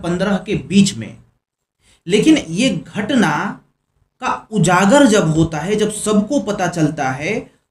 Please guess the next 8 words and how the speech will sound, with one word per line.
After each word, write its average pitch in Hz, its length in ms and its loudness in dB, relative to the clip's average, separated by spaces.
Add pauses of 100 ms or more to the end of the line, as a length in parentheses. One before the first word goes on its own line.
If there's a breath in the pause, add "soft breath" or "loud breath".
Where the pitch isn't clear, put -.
(100)
वो 175 300 -2 (140)
वक्त 208 320 -4
होता 156 420 -2
है 190 220 -4 (180)
दो 214 220 2
हज़ार 170 320 0
अठारह 175 720 -4
में। 113 220 -6